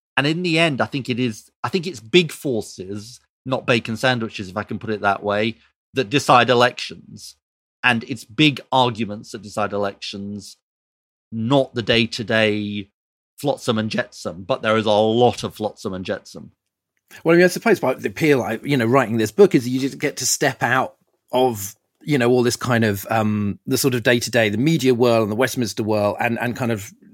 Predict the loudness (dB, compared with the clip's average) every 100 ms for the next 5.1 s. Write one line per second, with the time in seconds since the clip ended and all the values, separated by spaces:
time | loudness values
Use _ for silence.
0 | _ -4 0 0 0 0 0 0 0 -2
1 | -2 -4 -6 -6 -6 -2 -2 2 0 0
2 | -4 -6 -8 -12 -18 -20 _ _ -8 -2
3 | 0 2 4 4 4 _ 0 0 0 2
4 | 2 4 2 2 2 0 -2 -6 -10 -16